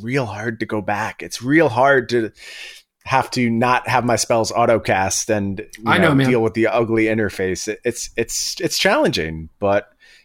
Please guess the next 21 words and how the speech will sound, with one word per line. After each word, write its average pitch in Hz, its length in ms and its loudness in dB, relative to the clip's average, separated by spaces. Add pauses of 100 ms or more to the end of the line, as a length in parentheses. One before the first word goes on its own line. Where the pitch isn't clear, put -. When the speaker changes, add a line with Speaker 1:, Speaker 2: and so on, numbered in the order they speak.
(140)
Speaker 1:
uh, 95 300 2
I 135 80 6
don't 190 120 6
wanna 175 140 6
downplay 127 460 2
your 113 140 4
concerns, 117 480 -2
and 113 80 2
I 113 60 4
know 120 220 4
a - 20 6
lot 110 180 6
of 104 60 -2
people 98 280 -8
share 160 380 4
them, 98 360 0 (280)
and 117 100 0
I 123 80 4
think 185 220 0
they're 160 120 6
valid. 160 540 6